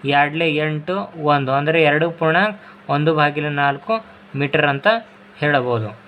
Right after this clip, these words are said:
ಇವಾಗ ನೆಕ್ಸ್ಟ್ ಆರನೇ ಕ್ವಶನ್ ಏನಿದೆ ಇಲ್ಲಿ, ಲಿಪಿಕಾ ಒಂದು ಪುಸ್ತಕ ಪ್ರತಿದಿನ ಒಂದು ಪಾ-, ಪೂರ್ಣಾಂಕ ಮೂರು ಭಾಗಿಲೆ ನಾಲ್ಕು ಗಂಟೆ ಓದುವಳು. ಅಂದರೆ ಪ್ರತಿದಿನ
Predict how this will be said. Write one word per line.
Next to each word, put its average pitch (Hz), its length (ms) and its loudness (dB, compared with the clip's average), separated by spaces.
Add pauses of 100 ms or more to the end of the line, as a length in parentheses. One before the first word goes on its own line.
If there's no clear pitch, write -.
(300)
ಇವಾಗ 165 200 2
ನೆಕ್ಸ್ಟ್ 196 320 -2 (200)
ಆರನೇ 156 380 2
ಕ್ವಶನ್ 170 400 -4 (1500)
ಏನಿದೆ 170 280 0
ಇಲ್ಲಿ, 226 260 0 (360)
ಲಿಪಿಕಾ 156 540 0
ಒಂದು 202 280 -2
ಪುಸ್ತಕ 190 480 -2
ಪ್ರತಿದಿನ 175 640 0 (320)
ಒಂದು 190 480 0
ಪಾ-, - 560 0
ಪೂರ್ಣಾಂಕ 190 500 2
ಮೂರು 175 280 0
ಭಾಗಿಲೆ 175 360 0
ನಾಲ್ಕು 156 360 -2
ಗಂಟೆ 151 640 -8 (200)
ಓದುವಳು. 139 600 2 (1000)
ಅಂದರೆ 165 520 0 (1200)
ಪ್ರತಿದಿನ 156 560 0